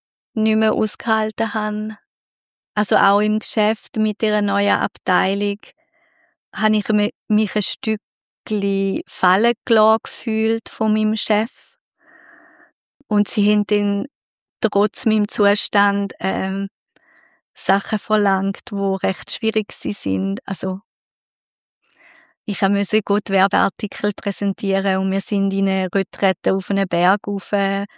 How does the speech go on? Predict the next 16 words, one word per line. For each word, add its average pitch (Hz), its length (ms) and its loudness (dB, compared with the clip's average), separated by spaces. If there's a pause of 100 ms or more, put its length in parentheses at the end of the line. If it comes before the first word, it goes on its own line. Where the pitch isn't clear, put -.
(440)
wo 190 120 0
ich 196 200 -2
dann 202 440 2
anstelle 196 560 0
von - 160 -8
vier 202 340 0
Tagen - 300 0
nur 202 160 -2
zwei 196 320 2
Tage 208 340 -2
habe 196 160 -6
können 196 260 0
dort 196 220 -4
sein, 208 300 -4
weil 190 100 -2
ich - 140 -10